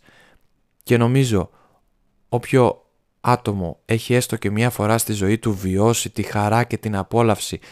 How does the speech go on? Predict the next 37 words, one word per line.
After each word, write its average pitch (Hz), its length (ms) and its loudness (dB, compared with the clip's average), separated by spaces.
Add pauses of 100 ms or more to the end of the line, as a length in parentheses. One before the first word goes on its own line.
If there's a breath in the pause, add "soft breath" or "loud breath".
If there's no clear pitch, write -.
(260 loud breath)
να 87 320 -4
κάνεις 123 500 0
κάτι 113 320 0
που 98 160 -8
πραγματικά 98 680 -2
σου - 180 -4
αρέσει 98 500 0
πάρα 104 300 2
πολύ 92 480 -4 (720 soft breath)
και 98 120 -4
καθώς 110 340 -2
το 113 120 -2
κάνεις 113 440 -2 (120)
να 95 140 -4
χάνεσαι 113 600 0
μέσα 92 260 -4
σε 90 120 -6
αυτό, 107 300 0 (220 loud breath)
να 98 160 -2
χάνεσαι 120 500 0
μέσα 117 280 -2
στο 107 260 -2
ρυθμό 110 680 0
αυτού, 98 520 -4 (560 soft breath)
να - 140 -6
ξεχνάς 117 640 -2
σκοπιμότητες 101 920 -2
και 101 120 -2
ωφέλη, 107 400 0
τότε 123 380 0 (480 soft breath)
καταλαβαίνει 110 520 2
πολύ 110 220 -2
καλά 107 300 0
τι 113 140 0
εννοεί 107 460 0
ο 98 100 -2
Slick. 95 300 -2